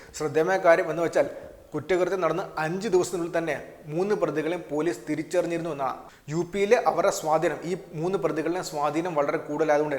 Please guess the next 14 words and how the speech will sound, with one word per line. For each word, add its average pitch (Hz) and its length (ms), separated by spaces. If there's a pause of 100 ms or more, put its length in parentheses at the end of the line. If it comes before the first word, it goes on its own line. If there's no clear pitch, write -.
രാഷ്ട്രീയ 135 360
സ്വാധീനം 151 360
വളരെ 151 180 (100)
കൂടുതലായതുകൊണ്ട് 151 560 (300)
പോലീസ് 160 300 (180)
അറസ്റ്റ് 165 260
ചെയ്യാൻ 165 220
മടിക്കുകയായിരുന്നു. 139 500
അവസാനം 175 400
ഗത്യന്തരമില്ലാതെ 156 800 (280)
ആ 156 160
വിദ്യാർത്ഥികളുടെ 160 600
പ്രക്ഷോഭത്തിന് 151 460
അവസാനം 147 300